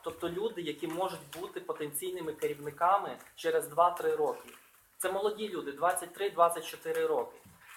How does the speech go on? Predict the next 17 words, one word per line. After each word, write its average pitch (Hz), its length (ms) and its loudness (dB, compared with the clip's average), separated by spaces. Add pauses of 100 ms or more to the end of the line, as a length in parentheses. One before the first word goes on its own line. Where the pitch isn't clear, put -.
(140)
Але 151 200 6
їм 226 200 0
ніхто 214 260 2
не 196 120 2
давав 185 380 6
професійного 160 680 -4
росту. 127 300 -2 (680)
Ми 190 80 0
таку 220 240 0
роботу 180 440 6
будемо 151 360 4
проводити. 139 420 -8 (1400)
Наша 214 280 8
мета 208 260 8
сьогодні — 151 600 2 (680)
об'єднати 185 840 6 (520)
колективи, 170 680 -2